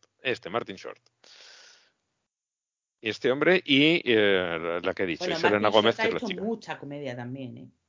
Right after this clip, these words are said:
Speaker 1: Mucha, sí, sí, yo todo lo que he visto suyo es comedia. Bueno, hay una película que es medio sí, medio no, comedia, tienes ratos que te ríes mucho, que tiene una niña que no habla, no dice ni una palabra,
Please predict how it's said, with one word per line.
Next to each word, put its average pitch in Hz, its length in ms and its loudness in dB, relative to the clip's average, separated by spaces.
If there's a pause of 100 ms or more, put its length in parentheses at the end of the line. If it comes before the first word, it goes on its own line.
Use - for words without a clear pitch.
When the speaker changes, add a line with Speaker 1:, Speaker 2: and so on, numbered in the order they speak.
Speaker 1:
Mucha, 110 260 -2
sí, 101 160 2
sí, 107 200 -4
yo 98 140 -2
todo 110 160 6
lo 113 60 6
que 110 60 4
he 113 40 4
visto 110 180 -2
suyo 113 200 -4
es 120 80 -6
comedia. 85 440 -6 (420)
Bueno, 131 240 8
hay 131 260 8
una 165 320 8
película 156 400 4
que 160 80 -2
es 127 60 -2
medio 127 300 -2
sí, 139 220 -6
medio 117 300 -2
no, 123 140 0
comedia, 110 480 4
tienes 110 340 -2
ratos 113 340 0
que 113 80 -4
te 110 100 0
ríes 101 240 -2
mucho, 113 320 -4
que 101 300 4 (420)
tiene 127 240 6
una 120 160 6
niña 127 360 4
que 104 800 4
no 113 380 0
habla, 110 400 4
no 110 160 -8
dice 107 400 -6
ni 113 320 -4
una 110 400 4
palabra, 120 560 6